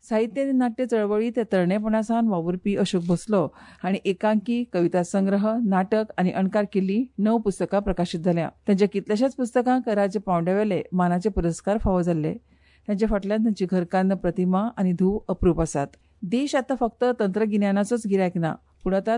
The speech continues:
तंत्रगिन्यानाचो प्रणेता जाला, अशें प्रधानमंत्री नरेंद्र मोदी हांणी म्हळां. ते नवी दिल्लींत भारत मंडपांत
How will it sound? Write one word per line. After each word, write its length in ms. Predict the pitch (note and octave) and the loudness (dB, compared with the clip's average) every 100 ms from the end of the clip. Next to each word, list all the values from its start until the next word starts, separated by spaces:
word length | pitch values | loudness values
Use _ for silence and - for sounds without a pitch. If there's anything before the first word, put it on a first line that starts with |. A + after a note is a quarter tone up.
| A3+ | 0
तंत्रगिन्यानाचो 800 | F#3 G3+ G#3+ G#3+ G3 G3 G3 A3+ | 0 0 0 2 2 0 0 -2
प्रणेता 460 | F#3+ F3 E3+ E3+ | 0 0 0 0
जाला, 320 | F3 E3+ D3+ - - - | 2 2 0 -4 -10 -4
अशें 160 | F#3+ F#3 | -2 -2
प्रधानमंत्री 640 | F3+ G3+ G#3 A3+ A3+ B3+ | 0 0 2 0 0 0
नरेंद्र 300 | A#3 F#3 F3+ | 2 2 0
मोदी 300 | E3+ E3+ G#3+ | 0 0 0
हांणी 180 | A3+ F#3+ | 2 2
म्हळां. 280 | F#3 E3 - _ _ _ A3 | 2 0 -4 _ _ _ -2
ते 80 | |
नवी 180 | A3+ B3 | 0 0
दिल्लींत 340 | B3 C4+ D4 B3+ | 0 0 0 2
भारत 340 | G#3 G#3+ A#3 | 2 0 0
मंडपांत 420 | A3+ G#3+ G#3+ A3+ | 0 0 -2 -2